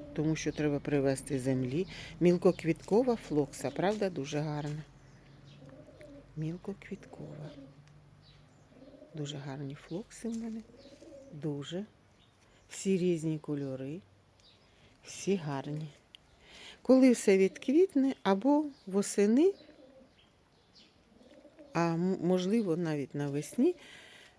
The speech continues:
я буду тут формувати, щоб були гортензії такі гарні, між гортензіями флокси для кольору.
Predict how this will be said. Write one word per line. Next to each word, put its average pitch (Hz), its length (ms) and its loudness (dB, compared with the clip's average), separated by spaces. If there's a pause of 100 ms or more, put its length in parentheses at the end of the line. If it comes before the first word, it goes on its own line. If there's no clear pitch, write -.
(140)
я 208 140 2
буду 208 220 2
тут 175 200 -4
формувати, 165 680 0
щоб 156 260 -2
були 147 440 0 (200)
гортензії 294 800 0
такі 285 380 -4
гарні, 262 540 -2 (1200)
між 170 200 2
гортензіями 156 880 -2
флокси 233 760 -6 (1500)
для 190 180 6
кольору. 185 640 2